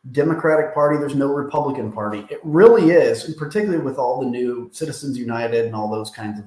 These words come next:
you know, problematic rulings, they, the political parties have no power. They're simply a structure to operate within.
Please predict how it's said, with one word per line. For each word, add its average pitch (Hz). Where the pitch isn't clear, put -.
you 113
know, 101
problematic 117
rulings, 151
they, 185
the 170
political 285
parties 196
have 165
no 147
power. -
They're 117
simply 214
a 143
structure 147
to 113
operate 113
within. 117